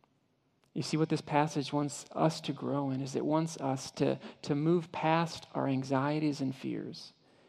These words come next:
and grow in our faith in the sovereign Lord who is always with us.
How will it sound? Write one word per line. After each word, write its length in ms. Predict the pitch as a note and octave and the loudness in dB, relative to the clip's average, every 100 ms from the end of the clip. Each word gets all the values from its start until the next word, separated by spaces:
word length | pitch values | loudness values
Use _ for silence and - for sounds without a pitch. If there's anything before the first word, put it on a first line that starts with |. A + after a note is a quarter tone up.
| _ _ _ - | _ _ _ -4
and 180 | C3+ B2+ | 0 0
grow 540 | C3+ C#3+ D3 E3 E3+ - | 4 4 6 2 -2 -4
in 120 | C#3 | -2
our 140 | B2+ | -4
faith 720 | - - C3 B2+ C#3 - - - _ _ _ _ _ _ _ _ - | -6 0 2 2 2 0 -6 -20 _ _ _ _ _ _ _ _ -4
in 140 | C#3+ C3+ | 0 0
the 80 | |
sovereign 640 | B2+ - C3+ D3 D3 C#3+ B2+ | 0 2 4 4 2 0 -2
Lord 360 | G#2 - - - _ _ _ _ _ _ _ _ - | -4 -10 -18 -20 _ _ _ _ _ _ _ _ -18
who 160 | - C3 | -2 -2
is 140 | B2+ - | -2 -8
always 420 | D#3 C#3 C3 C3 | -4 -4 -4 -6
with 220 | - - | -8 -10
us. 400 | - - - - | -12 -20 -20 -20